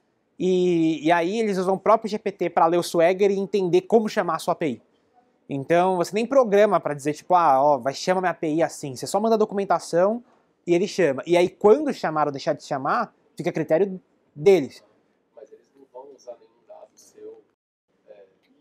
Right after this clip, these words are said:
Speaker 2: ele-, eles têm essa informação pra fazer essa integração. Mas, por exemplo, é, como você falou, toda essa coisa que você tá falando depende de você ter os dados. E
Speaker 1: Sim.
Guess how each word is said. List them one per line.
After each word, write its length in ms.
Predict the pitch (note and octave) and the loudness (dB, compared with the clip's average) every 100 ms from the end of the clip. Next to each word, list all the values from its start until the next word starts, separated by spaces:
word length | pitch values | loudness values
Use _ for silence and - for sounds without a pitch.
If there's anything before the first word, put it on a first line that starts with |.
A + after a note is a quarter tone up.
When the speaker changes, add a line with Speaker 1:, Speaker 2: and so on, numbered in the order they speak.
| D3 _ _ | _ _ _
Speaker 2:
ele-, 200 | A#2 _ | _ _
eles 220 | G#2 G#2 | _ _
têm 160 | _ A#2 | _ -20
essa 160 | - - | -20 -20
informação 440 | - A#2+ - B2 | -20 -20 -20 -20
pra 120 | _ _ | _ _
fazer 200 | B2 B2 | -20 -20
essa 160 | - | -20
integração. 500 | C3 C3+ - - - | -20 _ -20 -20 -20
Mas, 120 | - _ | -20 _
por 160 | _ | _
exemplo, 340 | - - _ _ _ _ _ _ _ _ _ _ _ _ _ _ | -20 -20 _ _ _ _ _ _ _ _ _ _ _ _ _ _
é, 360 | A#2+ A#2 G2+ G2+ _ _ _ _ | -16 -16 -16 -20 _ _ _ _
como 80 | _ | _
você 180 | A#2+ _ | -20 _
falou, 180 | - - | -20 -18
toda 180 | C#3 D3+ | -18 -18
essa 160 | - | -20
coisa 260 | - B2 - | -20 -20 -20
que 80 | _ | _
você 80 | - | -20
tá 60 | |
falando 240 | - C3+ D3 | -20 -20 _
depende 300 | _ E3+ E3+ | _ -20 _
de 60 | |
você 180 | _ - | _ -20
ter 180 | _ _ | _ _
os 120 | F#3 | -20
dados. 500 | - D3 - _ _ | -14 -14 -14 _ _
E 260 | _ _ - | _ _ -20
Speaker 1:
Sim. 160 | - | -20